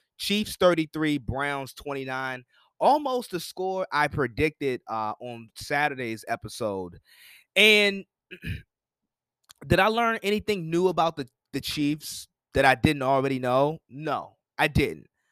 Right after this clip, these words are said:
I feel like I didn't. And I kinda figured that they would win this game. Um, Patrick Mahomes, I think, is now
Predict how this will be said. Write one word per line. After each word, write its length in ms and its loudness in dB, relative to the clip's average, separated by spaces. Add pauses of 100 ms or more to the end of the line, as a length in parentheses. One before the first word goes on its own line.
(300)
I 80 4
feel 220 8
like 260 2
I 80 0
didn't. 400 -6 (100)
And 520 0 (360)
I 80 4
kinda 280 0
figured 380 2
that 240 2 (380)
they 140 4
would 240 0
win 200 -4
this 160 -6
game. 460 0 (100)
Um, 380 -6
Patrick 320 0
Mahomes, 480 -4
I 80 -4
think, 300 -10
is 160 -8
now 580 -8